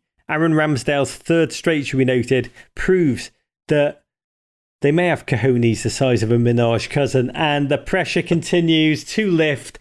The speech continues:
It was fantastic to witness. Roll on next weekend's North London derby.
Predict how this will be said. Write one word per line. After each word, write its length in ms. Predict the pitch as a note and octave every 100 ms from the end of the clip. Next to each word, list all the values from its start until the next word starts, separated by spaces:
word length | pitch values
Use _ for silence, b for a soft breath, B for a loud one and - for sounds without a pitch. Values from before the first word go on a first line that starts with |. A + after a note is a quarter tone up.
| B B
It 100 | F3
was 160 | E3 -
fantastic 600 | F3 - F3 - F3+ D#3
to 100 | F3
witness. 540 | E3 B2 C3+ C3+ - b b -
Roll 320 | A#2+ C3 D3+
on 280 | D3+ A#2 - _ -
next 320 | G#2 - -
weekend's 480 | B2 B2 B2 B2+ G#2+
North 300 | A2 G2+ -
London 360 | A2+ A2+ C3+
derby. 420 | B2 A2 G#2 A2